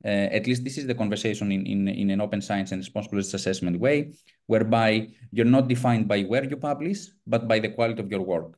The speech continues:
And, um, at least even a, a smaller publisher or less known publisher can have, if they have the right, uh, processes in place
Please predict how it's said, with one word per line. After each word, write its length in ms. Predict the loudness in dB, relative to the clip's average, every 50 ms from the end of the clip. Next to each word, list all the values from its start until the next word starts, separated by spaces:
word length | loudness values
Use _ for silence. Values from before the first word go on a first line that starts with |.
| _ -10 -6
And, 440 | -4 -2 0 0 -2 -2 -4 -8 -10 -4
um, 460 | -2 0 2 2 2 2 0 -2 -4 -8
at 180 | -8 -6 -2 -2
least 400 | 0 0 0 0 -2 -4 -4 -4
even 240 | -2 0 0 0 0
a, 340 | -2 -4 -6 -10 -10 -10 -8 -8
a 80 | -6
smaller 380 | -4 0 2 2 2 2 0 -2
publisher 460 | -2 0 0 0 0 -2 -2 0 0
or 120 | 0 -2
less 340 | -2 -2 -2 -2 -2 -2 -2
known 260 | -2 0 0 0 -2
publisher 560 | -2 -4 -4 -4 -6 -8 -6 -6 -6 -6 -6 -10 _ _ -20 _ _ _ _ _ _ -2
can 140 | 0 0 2
have, 320 | 2 2 2 2 2 2 0
if 120 | 0 0
they 120 | 0 -2
have 320 | -2 0 0 0 0 0 0
the 100 | -2 -2
right, 300 | 0 -2 -2 -4 -8 -16 -20 _ -6
uh, 140 | -2 -2 -2
processes 540 | 0 0 0 0 2 0 -2 0 0 -2 -2
in 180 | -2 -2 -2 0
place 520 | 0 0 0 0 -2 -6 -8 -12 -16